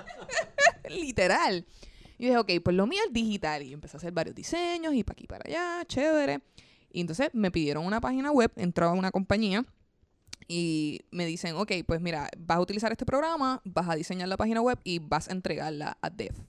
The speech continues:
Y yo, "Ajá, ¿y cómo se supone que yo entré?" Que le envió el archivo y, ajá, ¿y? "No, no, no, tienes que hacer los specs." Y yo, "Wait, wait, what? Can you translate that for me?"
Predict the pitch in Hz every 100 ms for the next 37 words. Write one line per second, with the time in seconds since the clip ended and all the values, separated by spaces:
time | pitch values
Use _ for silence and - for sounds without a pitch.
0 | - - 185 165 - _ - 175 196 269
1 | 208 170 170 170 170 175 180 180 - 220
2 | 294 - - 185 180 - 165 - 160 -
3 | - - - - 71 - - - 175 269
4 | - - 466 - _ _ _ _ _ -
5 | 165 170 180 330 381 196 175 175 170 175
6 | 190 - - 302 - - 160 156 156 -
7 | - - - _ _ _ - - - 107
8 | - - _ _ _ _ 190 175 175 185
9 | - 208 196 208 233 254 - 302 330